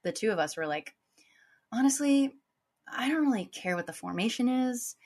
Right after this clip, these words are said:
I don't care. I, I don't really care how it looks." I mean, I have an affinity for a guy like Paul Arriola, who,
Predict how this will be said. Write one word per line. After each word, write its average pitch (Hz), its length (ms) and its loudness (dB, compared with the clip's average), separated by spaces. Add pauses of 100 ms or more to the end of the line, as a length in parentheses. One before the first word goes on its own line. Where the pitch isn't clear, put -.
(380)
I 196 80 4
don't 202 160 -2
care. 180 480 -2
I, 185 220 2
I 190 100 2
don't 202 120 -2
really 185 180 -4
care 175 160 -10
how 165 220 -2
it - 60 -8
looks." - 600 -4
I 185 80 -4
mean, 170 340 -6
I 170 80 -2
have 170 220 -4
an 170 100 -6
affinity 185 460 -4
for 165 360 -2
a 165 100 -4
guy 165 180 -2
like 160 240 -8
Paul 165 180 0
Arriola, 175 680 0
who, 160 280 -8